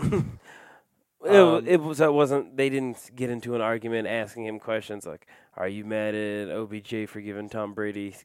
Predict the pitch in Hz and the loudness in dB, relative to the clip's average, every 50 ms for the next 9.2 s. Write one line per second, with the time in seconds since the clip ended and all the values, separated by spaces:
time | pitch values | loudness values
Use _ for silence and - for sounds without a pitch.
0 | _ _ - - 123 120 110 - - - - - _ _ _ _ _ _ _ _ | _ _ -8 -6 -6 -6 -6 -8 -12 -16 -16 -18 _ _ _ _ _ _ _ _
1 | _ _ _ _ _ 151 165 170 160 147 147 151 - 190 202 202 220 175 156 139 | _ _ _ _ _ 0 4 4 6 6 4 2 2 2 2 4 4 2 2 0
2 | 123 151 147 160 165 165 156 143 120 131 135 - - 135 123 117 117 - _ _ | 2 2 4 4 4 2 0 -2 -2 -2 -4 -2 0 0 0 0 0 -4 _ _
3 | _ - - 117 110 117 113 113 117 113 - 123 113 - - 117 117 123 - - | _ -16 -14 -10 -8 -4 -2 -2 -2 -2 -2 -4 -4 -2 -2 -4 -4 -2 -2 0
4 | 131 131 131 135 120 113 113 117 107 107 107 101 98 107 110 110 110 101 92 - | 0 2 2 0 -2 -4 -8 -10 -6 -4 -4 -4 -4 -6 -6 -4 -4 -4 -4 -6
5 | - - _ _ _ - 107 107 107 107 101 - - 120 107 101 95 92 92 92 | -12 -20 _ _ _ -12 -10 -10 -10 -10 -12 -10 -6 -6 -4 -4 -6 -8 -12 -12
6 | 90 92 - - - 123 123 - 120 117 107 110 113 110 104 98 - - 123 127 | -12 -12 -4 0 2 4 4 4 4 4 4 2 2 2 2 -2 -2 0 2 4
7 | 127 120 120 123 113 107 107 - - 123 107 - 110 104 - - 107 101 101 101 | 4 4 2 0 0 -2 -4 -6 -8 -12 -10 -10 -10 -12 -8 -8 -8 -8 -8 -10
8 | - 107 104 110 - - - - 131 - - - _ - - - 165 165 170 170 | -10 -10 -10 -10 -14 -16 -18 -18 -18 -20 -20 -20 _ -10 -2 0 2 4 4 6
9 | 170 165 165 156 | 6 4 4 2